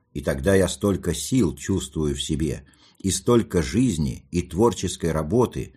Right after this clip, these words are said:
вижу перед собой. Во вторник, двенадцатого мая по новому стилю, в окружном суде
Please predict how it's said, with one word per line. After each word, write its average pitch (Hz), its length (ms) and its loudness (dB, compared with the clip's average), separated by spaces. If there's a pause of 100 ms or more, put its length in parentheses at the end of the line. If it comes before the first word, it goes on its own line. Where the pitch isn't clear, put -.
(160)
вижу 95 360 0
перед 87 280 -2
собой. 69 520 -6 (760)
Во 92 120 4
вторник, 101 720 2
двенадцатого 92 720 2
мая 90 300 4
по 80 160 0
новому 80 320 2
стилю, 98 580 2 (320)
в 87 80 -2
окружном 117 460 0
суде 104 540 0